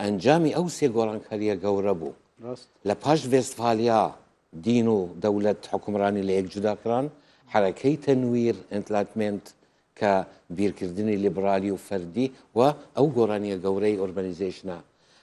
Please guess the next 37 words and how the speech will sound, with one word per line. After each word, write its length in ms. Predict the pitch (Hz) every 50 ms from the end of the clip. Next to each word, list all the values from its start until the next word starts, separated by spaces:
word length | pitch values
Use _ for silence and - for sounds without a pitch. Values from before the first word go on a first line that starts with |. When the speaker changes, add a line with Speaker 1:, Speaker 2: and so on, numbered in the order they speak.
| _ -
Speaker 1:
ئەمە 200 | - 117 135 131 123 123
ڕوو 180 | 143 160 185 196 170
نەدات. 460 | 127 101 85 82 82 82 80 - - - - - _ _ _ _ _ _ _ _
تو 60 | - 110
ناچاری، 760 | 110 104 101 101 98 - - - 165 185 185 156 131 110 101 90 - - _ _ _ _ -
من 160 | 110 147 180
بیست 220 | 175 135 170 165 - -
ساڵ 100 | 156 143 139
لە 60 | 139 135
نەمسا 280 | 135 120 - - 123 117 107
بووم، 160 | 85 82 85 90 87
بیست 140 | 131 131 - -
ساڵ 100 | 139 131 123
لە 40 | 117 101
بەغدا 300 | 110 98 107 95 104 90 82 76
بووم، 140 | 73 78 - - _ _ _ _ _ _ _ _ _ _ -
سێ 220 | - - - 143 147 135 -
ساڵ 140 | 120 107 98 95
لە 60 | 87 82
گوندی 260 | 98 101 98 90 92
خۆم 240 | 87 - - 98 95 87
بووم، 120 | 85 98 98 101
ناوم 200 | 110 113 113 104 110
هێشتا 200 | 127 123 - 123 107
بەرواریە. 440 | 101 92 92 90 80 82 82 78 - _ _ _ _ _ _ - - _ _
ئەزانی 300 | - 143 151 180 202 175 143 -
ساڵی 160 | 151 143 135 131
هەشتا 200 | 123 - - 151 139 123
گەڕامەوە 340 | 127 127 127 127 127 113 110 -
کوردستان 360 | 117 101 95 - - 123 120 104
پێشمەرگە، 460 | 113 110 - 113 110 104 107 123 135 151 147 - - - - _ -
ئەم 100 | 120 123 123
نووسی 180 | 117 107 127 101
عەبدولسەلام 300 | 104 107 - 135 131 127 127
مستەفا 260 | 113 - 120 107 110 - -
سدیق. 280 | 104 90 87 92 - - - _ _ _ _ _ -
لە 80 | 107